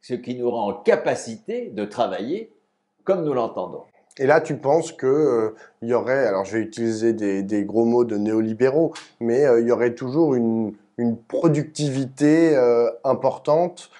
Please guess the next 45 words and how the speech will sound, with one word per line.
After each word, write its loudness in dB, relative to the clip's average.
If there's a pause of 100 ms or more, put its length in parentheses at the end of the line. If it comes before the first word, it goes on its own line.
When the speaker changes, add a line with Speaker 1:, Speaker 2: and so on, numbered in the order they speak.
(140)
Speaker 2:
euh, 2
même 4
si -4
le -2
travail 2
n'est -2
plus -8
subordonné. -2
Si 0
on 4
met 6
la 6
retraite -2
à 0
cinquante -4
ans, 4 (320)
euh, -4 (880)
les -2
gens, 4
euh, 4
continueraient 4
à, 2
parce -20
que, 2
par 2
exemple, -4
tu -12
parles 2
des -6
gens -10
qui -20
sont -10
sans -8
emploi, -2 (320)
euh, -6 (340)
euh, -10
tu -16
parles 2
du -8
taux -4
d'emploi 0
à -2
soixante -8
ans, 0 (300)
euh, 0